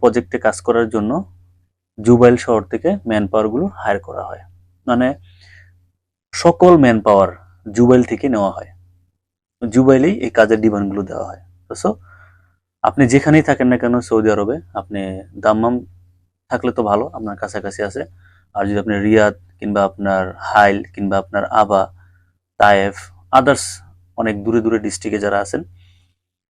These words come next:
আপনারা যদি আরামকো প্রজেক্টে কাজ করতে চান, তখন আপনাদেরকে জুবাইল শহরে আসতে হবে। So, আপনি আসবেন কি আসবেন না, এটা হচ্ছে আপনার সিদ্ধান্ত, ঠিক আছে? Just আমি ইনফরমেশন দি-, দিচ্ছি তাদের জন্য যারা ইতিমধ্যে জুবাইলে আসার জন্য চেষ্টা করছেন কিংবা বর্তমানে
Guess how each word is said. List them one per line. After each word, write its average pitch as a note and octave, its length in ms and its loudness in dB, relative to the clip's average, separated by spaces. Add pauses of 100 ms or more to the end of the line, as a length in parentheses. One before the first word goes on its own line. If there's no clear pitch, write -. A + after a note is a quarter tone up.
আপনারা A2+ 260 0
যদি A#2 120 0
আরামকো G#2+ 360 2
প্রজেক্টে A2 340 -2
কাজ G2+ 220 -8
করতে A2+ 240 -6
চান, C#3+ 180 -10
তখন G#2+ 280 -10
আপনাদেরকে G#2 440 -8
জুবাইল G#2+ 320 -2
শহরে G2 260 -8
আসতে - 240 -14
হবে। F#2 220 -14 (560)
So, E3 120 -2
আপনি C#3+ 240 2
আসবেন C#3 400 2
কি C#3 140 -2
আসবেন C3 300 2
না, B2 100 2
এটা A#2 140 -4
হচ্ছে - 180 -4
আপনার G#2+ 260 -6
সিদ্ধান্ত, G2 500 -10 (500)
ঠিক A#2 120 -4
আছে? B2 240 -6 (640)
Just B2 260 -2
আমি A#2 240 -2
ইনফরমেশন C3 500 -2
দি-, - 360 -16
দিচ্ছি B2 260 -4
তাদের C3 300 0
জন্য B2 300 -2 (500)
যারা A2 240 4
ইতিমধ্যে A2+ 480 -2
জুবাইলে A2 340 2
আসার G#2+ 220 -2
জন্য G#2+ 460 -8 (540)
চেষ্টা C3+ 260 -2
করছেন C3+ 340 -4
কিংবা A2 260 -4
বর্তমানে A2 440 -6